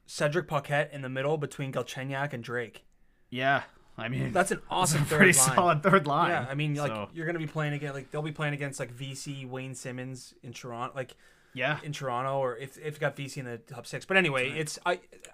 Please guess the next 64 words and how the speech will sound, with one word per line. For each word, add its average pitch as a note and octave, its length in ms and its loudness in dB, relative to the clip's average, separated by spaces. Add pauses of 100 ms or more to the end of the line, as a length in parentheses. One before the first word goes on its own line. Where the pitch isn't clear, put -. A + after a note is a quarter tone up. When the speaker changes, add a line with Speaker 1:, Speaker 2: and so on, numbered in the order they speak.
Speaker 1:
I, B2+ 80 0
Speaker 2:
I've F#3 100 2
got D4+ 140 8
them B3 100 4
finishing F#3 320 2
ahead D3 140 2
of C3 80 -2
Vancouver C3+ 440 0
on G2 140 -4
me. G#2 320 -10
For E3+ 80 -8
Speaker 1:
Yeah. E3+ 120 4
Speaker 2:
me. G#2 260 -6 (160)
I A#2+ 100 -4
think E3+ 180 -2
Vancouver A#2 440 -6
took G#2 200 -12
a E2+ 100 -12 (500)
real B2 160 -4
big A#2 180 -8
step - 340 -10 (260)
back. F#2 260 -10 (220)
Speaker 1:
Yeah, F#3 100 2
they E3+ 100 4
lost F3 280 6
a F3 40 0
lot D#3+ 140 6
of D#3 60 0
key D#3 160 -4
parts, C#3+ 580 2
and, B2+ 480 -2
uh, B2 400 2
their C3 100 0
goaltending C#3 560 2
got C3+ 200 2
worse. C#3 280 0
I C#3 40 2
mean, B2+ 160 0
they, B2+ 160 0
they C3 160 -2
went D3 180 4
in D3 140 4
on C#3 100 2
Thatcher C3+ 320 2
Demko C#3+ 460 2
and C3 80 -2
brought C3 200 6
in C3 200 0
Braden C3+ 300 -2
Holtby, B2+ 380 -2
who C3 140 -4
hasn't B2+ 380 -4
been B2+ 160 -4
great B2 260 2
the A#2+ 80 -4
last A#2+ 240 0
few B2 100 -8
years. A#2+ 240 -2
Speaker 2:
Oh, F#2+ 60 -6
man, G2 220 -10
he A#2 100 -6
had A2 80 -4
a G#2+ 60 -8
b-, G2 100 -12